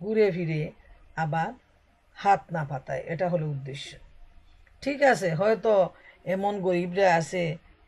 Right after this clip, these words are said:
যাদের কাপড়ের অভাব, তাদের জন্য কিনে গোপনে গোপনে তাদের হাতে দিতে হবে, যাতে অন্য মানুষ টের না পায়। এবং উত্তম নিয়ম হলো যে পুরা টাকাটা দশ জনের মধ্যে,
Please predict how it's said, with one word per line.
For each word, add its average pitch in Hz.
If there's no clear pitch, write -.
যাদের 170
কাপড়ের 175
অভাব, 160
তাদের 262
জন্য 240
কিনে 190
গোপনে 254
গোপনে 254
তাদের 185
হাতে 156
দিতে 139
হবে, 139
যাতে 175
অন্য 220
মানুষ 196
টের 143
না 135
পায়। -
এবং 185
উত্তম 311
নিয়ম 190
হলো 185
যে 175
পুরা 285
টাকাটা 214
দশ 175
জনের 240
মধ্যে, 180